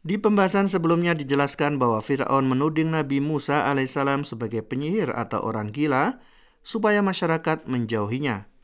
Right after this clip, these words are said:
Ayat ini menyatakan, bukan hanya Nabi Musa yang difitnah seperti ini, tapi seluruh utusan Tuhan sepanjang sejarah juga mendapat fitnahan serupa.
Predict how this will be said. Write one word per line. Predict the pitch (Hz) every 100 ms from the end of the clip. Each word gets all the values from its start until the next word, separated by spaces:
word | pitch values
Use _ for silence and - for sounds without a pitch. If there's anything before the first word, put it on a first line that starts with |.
| _ _ _ _
Ayat | 131 117 107
ini | 127 123
menyatakan, | 117 113 139 143 139 180 220 - _ _ _ -
bukan | 220 254 233
hanya | 190 180
Nabi | 165 147 143
Musa | 151 147 180
yang | 120 107 101
difitnah | 104 - 151 156 120
seperti | 113 113 101 123 107
ini, | 147 110 - _ _ _ _
tapi | 113 160 190
seluruh | 233 226 190
utusan | 180 180 180 175
Tuhan | 175 170 165
sepanjang | 165 160 160 160 151 151
sejarah | 143 143 147 143 143 - - _
juga | - 247 247 165
mendapat | 113 104 131 143
fitnahan | - 127 107 98 98
serupa. | 98 - 123 - 143 95 95